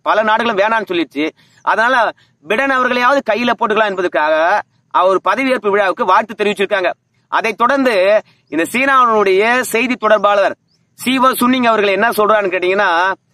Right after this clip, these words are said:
அஹ், இந்த அமெரிக்காவுடைய புதிய அதிபர் வந்து இந்த வேர்ல்டு ஹெல்த் ஆர்கனைசேஷன் மீண்டும் இணைந்ததாக இருந்தாலும் சரி,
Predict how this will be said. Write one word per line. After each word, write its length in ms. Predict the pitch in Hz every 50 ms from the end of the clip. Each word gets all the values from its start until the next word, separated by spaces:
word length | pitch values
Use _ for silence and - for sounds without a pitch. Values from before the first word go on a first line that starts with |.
| _ _ _ _ _ -
அஹ், 420 | 143 151 147 147 143 135 131 127 - _ -
இந்த 260 | - 160 151 147 139 139 131 123 - -
அமெரிக்காவுடைய 640 | - 143 185 240 262 254 - 240 220 208 196 190 208 220 -
புதிய 360 | - 208 208 240 269 254 220
அதிபர் 300 | 190 196 226 208 214 180
வந்து 300 | 156 143 139 135 147 160 165 170 170 - _ _ _ _ _ _ - -
இந்த 140 | 139 139 143
வேர்ல்டு 360 | 143 196 240 269 262 233 220
ஹெல்த் 280 | 202 208 226 214 -
ஆர்கனைசேஷன் 640 | 220 202 214 214 220 214 185 196 185 160 185 165 160 170
மீண்டும் 240 | 226 240 226 233 202
இணைந்ததாக 460 | 180 185 214 214 214 196 180 165 165
இருந்தாலும் 300 | 160 151 160 160 165 165
சரி, 220 | - 147 135 151